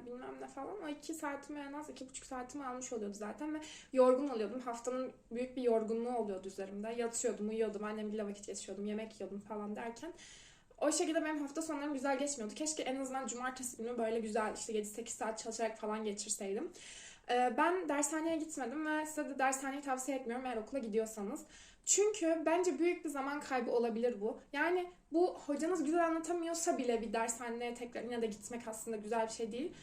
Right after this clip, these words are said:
Yani vakit kaybı daha doğrusu. Çünkü, e, YouTube'da zaten çok fazla böyle kaynak var biliyorsunuz ki. Ben yani o kadar çok YouTube videosu izliyordum ki hem konu olsun hem soru çözümü olsun çok fazla oradan yararlandım.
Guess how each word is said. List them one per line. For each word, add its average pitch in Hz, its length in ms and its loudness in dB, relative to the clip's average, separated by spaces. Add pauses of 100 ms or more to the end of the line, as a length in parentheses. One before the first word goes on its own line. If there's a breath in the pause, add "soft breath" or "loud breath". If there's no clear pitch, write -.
(340 loud breath)
Yani 226 280 0
vakit 240 320 -2
kaybı 208 220 0
daha 220 180 4
doğrusu. 285 300 0
Çünkü, 370 340 2 (380 loud breath)
e, 247 100 4
YouTube'da 330 420 4
zaten 339 300 6
çok 311 320 2
fazla 233 460 2
böyle 220 480 0 (180)
kaynak 226 540 0
var 202 180 -2
biliyorsunuz 214 520 -4
ki. 226 100 -8
Ben 233 200 0
yani 233 320 -2 (340 loud breath)
o 226 100 -2
kadar 262 300 8
çok - 180 -4
YouTube 233 220 -4
videosu 220 280 0
izliyordum 233 460 0
ki 233 180 2
hem 233 200 -4
konu 233 300 0
olsun 226 260 -2
hem 233 140 -4
soru 226 260 -6
çözümü 233 300 -2
olsun 226 280 -8
çok 247 240 -6
fazla 202 460 0
oradan 202 260 -4
yararlandım. 226 600 -2